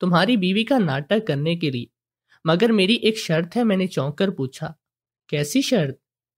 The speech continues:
कहने लगी, "तुम मुझे दरवाजे पर ही छोड़कर वापस चले जाओगे। दो दिनों के लिए मैं अकेली तुम्हारी माँ के साथ रहूंगी।"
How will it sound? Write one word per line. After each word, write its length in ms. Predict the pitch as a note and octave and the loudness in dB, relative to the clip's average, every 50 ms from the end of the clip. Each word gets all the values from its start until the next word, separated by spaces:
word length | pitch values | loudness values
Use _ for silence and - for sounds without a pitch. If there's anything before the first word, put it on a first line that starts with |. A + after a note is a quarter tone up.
| _ _ _ _ _ _ _ - | _ _ _ _ _ _ _ -2
कहने 220 | E3 D#3+ F3 F#3 | 0 0 2 2
लगी, 260 | E3 D3 C#3+ D3 G3 G3+ | 0 0 0 0 -2 -2
"तुम 300 | G3 - A3+ A#3 A#3 G#3 | 0 0 0 2 2 2
मुझे 300 | E3 D3 C#3+ - G#3 G#3+ | 2 0 0 0 0 2
दरवाजे 480 | F3 E3 D3 C3+ C3+ B2+ C3 - G3 F#3+ | 2 0 0 0 0 -2 -2 0 0 0
पर 160 | F3 G3 G3 | 0 0 0
ही 140 | F3+ B3 A#3 | 0 0 -2
छोड़कर 440 | A#3 - D3+ D3 D3 D3 - G3 G3 | -2 -2 -2 -2 0 0 0 0 0
वापस 400 | E3 C#3+ C3 C3+ - A3 G#3 - | 0 -2 -4 -4 -4 -6 -6 -6
चले 220 | - C#3+ C#3+ E3+ F#3+ | -4 -2 -2 0 0
जाओगे। 440 | F3+ F#3+ F#3+ F3 E3 D#3+ - - - _ _ _ _ _ _ _ _ _ _ - | 2 2 2 0 0 -2 -6 -12 -16 _ _ _ _ _ _ _ _ _ _ -4
दो 160 | D#3+ F3 F#3+ G#3 | 0 2 4 4
दिनों 240 | G3 G3 G#3 A3+ A#3 | 4 2 2 2 2
के 100 | A#3+ B3+ | 2 2
लिए 100 | B3+ C#4 | 2 4
मैं 140 | C4+ C4+ - | 2 2 2
अकेली 380 | G3+ G3 G3+ G3 F3 F3 A3+ A3+ | 0 -2 0 0 0 2 2 0
तुम्हारी 400 | A3+ A3+ F3+ F#3+ F#3 F#3+ G#3+ G#3+ | 0 0 2 2 2 2 2 0
माँ 200 | F#3+ C#3 C#3+ D#3+ | 0 0 0 -2
के 120 | E3 A3 G3+ | -2 -2 -2
साथ 280 | - A3+ A3+ A3+ A3 | 0 0 -2 -2 -4
रहूंगी।" 440 | F3+ D3+ C#3+ D#3 D#3+ E3 D3+ - E3 | -4 -4 -4 -2 -4 -4 -6 -10 -14